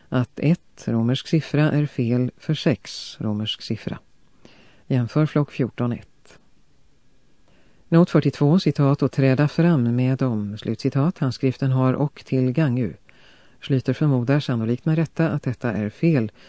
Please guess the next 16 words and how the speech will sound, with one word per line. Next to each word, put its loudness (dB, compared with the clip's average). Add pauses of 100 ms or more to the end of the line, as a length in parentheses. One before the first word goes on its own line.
(140)
för 0
till 2
ganga, 0 (220)
gå -2
till. -2 (1080)
Annorlunda 4
än 0
Bäckman -2
i -2
A -2
N 0
F -2
tjugoåtta, -4
sidan -4
hundrafemtiotvå, -4
not. -6